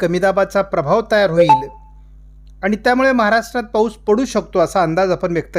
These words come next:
केलेला आहे. आज सांगली जिल्ह्यातून काही शेतकऱ्यांनी तुरळक पाऊस झाल्याची माहिती कळवली आहे.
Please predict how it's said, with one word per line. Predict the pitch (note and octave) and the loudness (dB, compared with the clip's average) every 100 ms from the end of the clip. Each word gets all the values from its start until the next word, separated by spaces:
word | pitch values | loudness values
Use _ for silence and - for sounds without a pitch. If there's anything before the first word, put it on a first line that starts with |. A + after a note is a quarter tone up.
| D3+ | -6
केलेला | C#3+ C3 | -6 -6
आहे. | A#2 A#2 F3+ - - - - - - - - - | -6 -6 -12 -14 -20 -20 -20 -20 -20 -20 -18 -4
आज | - B3+ - | -2 -2 -6
सांगली | - G#3+ G3+ A#3+ | -6 -2 -2 -2
जिल्ह्यातून | G#3+ G#3+ A3 A#3 | -2 -2 -2 -4
काही | G#3+ G3+ | -2 -2
शेतकऱ्यांनी | F#3+ F3+ - G3+ G3 G3+ G3+ | -2 -6 -2 -2 0 -2 -4
तुरळक | F#3+ F#3 G#3 | -2 0 0
पाऊस | G#3 F#3+ F#3 | 0 -2 -2
झाल्याची | F3 E3+ E3 F3 | -4 -4 -4 -6
माहिती | D3+ C#3+ | -6 -6
कळवली | - C#3+ B2 A2+ | -6 -6 -6 -10
आहे. | G2 - | -12 -16